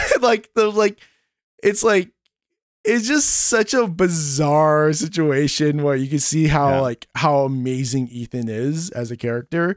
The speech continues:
Speaker 2: Yeah.
Speaker 1: And then, lo and behold, everyone gets knocked out, and Ethan,
Speaker 2: Ethan.
Speaker 1: Ethan's there,
Speaker 2: <laughs>
Speaker 1: and it's just like, it's, it's just so crazy how they just wrote that whole scene.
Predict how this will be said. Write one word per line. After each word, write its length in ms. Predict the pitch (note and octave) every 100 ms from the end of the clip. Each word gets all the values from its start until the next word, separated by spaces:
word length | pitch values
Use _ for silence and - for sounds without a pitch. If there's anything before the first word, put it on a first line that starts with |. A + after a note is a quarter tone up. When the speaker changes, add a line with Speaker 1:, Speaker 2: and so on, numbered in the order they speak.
| -
Speaker 2:
Yeah. 200 | G#2+ E2 -
Speaker 1:
And 180 | E3+ D#3+
then, 360 | D3 C#3 C3 - _ _
lo 280 | C#3+ F3+ G#3
and 80 | G#3
behold, 680 | A3 A#3 A#3 G3+ F#3+ F3 - _ -
everyone 360 | E3+ F3+ G3+ F#3+
gets 300 | F3+ E3+ D3
knocked 400 | D#3 F#3 G3 -
out, 380 | A3 D#3 C3+ - _ _ _ _ _ -
and 640 | D#3+ D#3+ D#3 D3+ D3 D3 G#3
Ethan, 280 | G3 -
Speaker 2:
Ethan. 580 | F#3 A#3+ E4 - C#4 D#4+
Speaker 1:
Ethan's 340 | D#4+ C#4 B3+ -
there, 800 | C4+ B3+ B3 B3 A#3 G#3 F3+ B2
Speaker 2:
<laughs> 20 |
Speaker 1:
and 460 | G3+ G3 F#3+ E3+ - _ _ _ _ _ _ -
it's 180 | A#3+ G#3+
just 280 | D#4+ C#4+ -
like, 480 | C#4+ C4+ - - - _ _ _ _ _ _ -
it's, 400 | A3+ - - - - -
it's 260 | - -
just 160 | D4 -
so 520 | - - - B3+ A#3+
crazy 600 | - F#3+ E3+ F3+ D#3+ C3+
how 560 | B2+ D3+ C3+ C3 B2 A2+ _ _ _ _ _ -
they 140 | E3
just 300 | D#3+ D3+ A#2+
wrote 260 | C#3+ D3 -
that 220 | C#3+ C#3
whole 220 | B2 C#3
scene. 600 | C3 - C#3 C3+ A2+ G#2